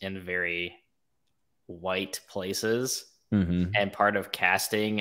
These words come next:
Speaker 1: a T V show, it's just gonna be inevitable that you don't cast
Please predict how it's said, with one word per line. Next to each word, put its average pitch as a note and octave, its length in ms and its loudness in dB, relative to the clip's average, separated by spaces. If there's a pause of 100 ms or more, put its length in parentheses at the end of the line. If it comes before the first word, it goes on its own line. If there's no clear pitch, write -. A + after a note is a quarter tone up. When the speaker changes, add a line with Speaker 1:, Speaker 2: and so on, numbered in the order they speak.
Speaker 1:
a F#2 200 -2
T G2+ 260 -4
V F#2 220 -2
show, A#2+ 560 6
it's F#2 200 -6
just F#2 240 -4
gonna F#2 180 -2
be E2+ 480 -4
inevitable F2 640 -6
that - 160 -6
you F2 240 -10
don't E2+ 240 -4 (400)
cast - 460 -2